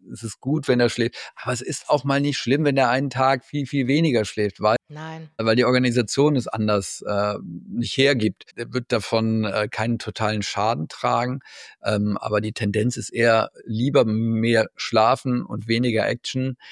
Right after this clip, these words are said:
Speaker 1: als zu viel Action und zu wenig Schlaf. Also, ich glaub,
Speaker 2: Ja.
Speaker 1: das, äh, ist, ja, häufig unterschätzt. Das muss man, also, ähm,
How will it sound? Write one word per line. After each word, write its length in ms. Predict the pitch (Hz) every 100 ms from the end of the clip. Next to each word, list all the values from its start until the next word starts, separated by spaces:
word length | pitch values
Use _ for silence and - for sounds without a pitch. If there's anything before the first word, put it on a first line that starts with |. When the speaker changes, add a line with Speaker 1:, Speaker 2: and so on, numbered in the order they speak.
| - -
Speaker 1:
als 200 | - -
zu 120 | - 117
viel 180 | 120 -
Action 360 | 110 - 107 101
und 100 | 104
zu 140 | 101
wenig 260 | 98 101 -
Schlaf. 400 | - 107 98 -
Also, 180 | 117 113
ich 100 | -
glaub, 140 | -
Speaker 2:
Ja. 60 | 98
Speaker 1:
das, 380 | - - - -
äh, 480 | - - - - -
ist, 500 | - - - - - _ _
ja, 180 | 95 104 120
häufig 280 | 113 113 107
unterschätzt. 560 | 104 - - - - -
Das 140 | -
muss 140 | 95 101
man, 140 | - - _
also, 400 | - - - 110 - - - - - -
ähm, 580 | 98 95 92 95 92